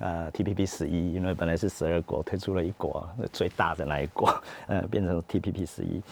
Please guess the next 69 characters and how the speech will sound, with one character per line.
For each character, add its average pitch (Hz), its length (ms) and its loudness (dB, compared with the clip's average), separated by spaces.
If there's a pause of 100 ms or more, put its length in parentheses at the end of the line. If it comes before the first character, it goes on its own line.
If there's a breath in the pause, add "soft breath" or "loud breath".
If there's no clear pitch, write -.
(240 loud breath)
呃， 95 380 0
连 98 160 0
续 117 120 0
四 110 220 0
年 87 300 2
在 92 140 0
日 90 220 2
本， - 160 0 (440)
刚 131 180 12
好 80 240 8
那 101 160 4
一 98 40 4
段 101 140 8
时 92 160 2
间 92 220 4
是 87 200 2
日 127 120 6
本 80 180 4 (240)
本 76 200 6
来 69 120 2 (120)
不 87 240 6
要 139 260 12
参 76 180 -2
加 73 140 0
T - 320 -8
P - 160 -6
P， - 160 -10 (160 soft breath)
后 139 200 12
来 85 160 6
要 131 140 10 (120)
进 160 440 12
T - 140 2
P - 140 -2
P。 - 200 -4 (520 loud breath)
呃， 85 360 0
那 107 80 2
个 95 120 6
背 101 180 8
后 92 100 12
的 90 60 10
力 92 160 8
量 87 160 4
当 85 100 0
然 76 80 -2
是 - 100 -6
美 73 220 -2
国。 - 180 -2 (320 loud breath)
呃， 101 140 4
再 123 200 12
来， 90 180 12 (160 loud breath)
美 110 180 10
国 101 180 8
竟 180 260 12
然 80 220 10 (160 loud breath)
那 147 120 10
个 131 160 12
要 185 160 12
日 185 160 12
本 101 220 10
进 156 220 12
入 156 140 12
T 143 140 12
P 139 120 12
P 131 180 12
的 117 80 12
那 139 100 12
个 113 100 10
美 95 140 4
国 85 180 2